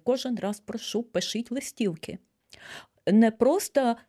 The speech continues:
там, е, напхали якихось смачних речей, люди ще хочуть: «А я пиріжечки спеку». Ну, не, не можна пиріжечки,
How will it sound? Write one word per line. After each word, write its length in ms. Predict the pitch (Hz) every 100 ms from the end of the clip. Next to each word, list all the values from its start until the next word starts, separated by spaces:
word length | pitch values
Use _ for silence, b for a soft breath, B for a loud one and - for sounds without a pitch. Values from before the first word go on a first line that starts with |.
| _ -
там, 480 | 170 170 165 120
е, 320 | 110 139 69 -
напхали 640 | 180 214 208 - 226 196
якихось 460 | 180 180 196 - 175
смачних 580 | - 202 - 208 196 -
речей, 520 | 180 - 220 247 233
люди 260 | 190 185 175
ще 160 | 175
хочуть: 320 | - 175 175 -
«А 100 | 208
я 160 | 202
пиріжечки 720 | - 196 180 180 220 240 -
спеку». 380 | 196 - - 214
Ну, 160 | 208 202
не, 180 | 190 190
не 120 | 190
можна 340 | 214 220 185
пиріжечки, 720 | 180 180 180 208 247 - 170